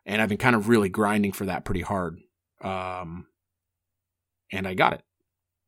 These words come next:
So it's just a matter of working for it. It was a goal that was set in front of me. I really am goal-oriented. I like setting a goal and working towards it, especially if it's a tangible goal that you can influence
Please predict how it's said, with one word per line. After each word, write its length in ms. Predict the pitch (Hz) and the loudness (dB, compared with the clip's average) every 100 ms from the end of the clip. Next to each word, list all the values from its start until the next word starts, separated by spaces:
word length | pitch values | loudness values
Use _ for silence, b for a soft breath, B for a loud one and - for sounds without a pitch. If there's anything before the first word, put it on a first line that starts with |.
| _ | _
So 100 | - | -10
it's 100 | 87 - | -8 -6
just 140 | - | -4
a 40 | |
matter 220 | 101 98 95 | -2 -2 0
of 100 | 104 | 2
working 220 | 139 104 | 2 0
for 200 | - 90 | -4 -4
it. 40 | |
It 40 | 98 | -2
was 120 | 107 | -2
a 40 | |
goal 240 | 101 113 110 | 4 6 6
that 80 | 98 | 4
was 100 | 104 | 0
set 120 | 104 | -2
in 60 | 98 | -2
front 180 | 101 | -4
of 60 | 104 | -2
me. 40 | |
I 40 | 123 | -2
really 560 | 123 135 143 131 120 | 2 8 8 10 6
am 120 | 98 104 | 4 2
goal-oriented. 720 | 110 110 110 117 113 113 - | 4 4 4 4 2 2 0
I 120 | 90 | 0
like 240 | 95 95 | -2 0
setting 280 | - 101 101 | 2 2 -2
a 60 | 98 | -2
goal 480 | 101 101 104 101 b b b b b b b | 0 2 2 0 b b b b b b b
and 160 | 98 | -2
working 320 | 101 104 95 90 | 2 0 0 -2
towards 340 | 95 95 92 | 0 -2 0
it, 240 | 95 - _ _ _ _ _ _ - | -4 -4 _ _ _ _ _ _ -4
especially 380 | - 131 117 131 | 0 4 6 4
if 80 | - | 2
it's 80 | - | -2
a 40 | |
tangible 520 | - - 104 104 95 98 | -4 2 4 4 2 2
goal 260 | 101 98 | 2 2
that 120 | 92 98 | 2 0
you 140 | 104 | -2
can 420 | - - 107 113 | -4 0 4 4
influence 880 | 120 123 - 147 139 147 - - | 4 4 2 4 6 6 4 2